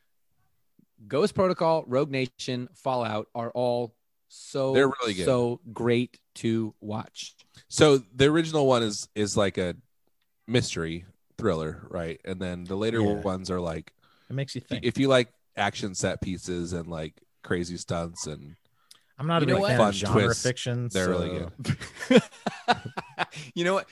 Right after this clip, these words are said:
Speaker 1: I would say this. Check this out. The Mission Impossible franchise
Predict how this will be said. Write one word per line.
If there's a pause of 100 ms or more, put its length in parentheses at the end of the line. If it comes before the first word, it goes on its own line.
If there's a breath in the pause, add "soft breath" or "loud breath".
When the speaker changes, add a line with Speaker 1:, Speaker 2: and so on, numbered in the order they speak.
(160 soft breath)
Speaker 1:
I
would
say
this. (280)
Check
this
out. (760)
The
Mission
Impossible
franchise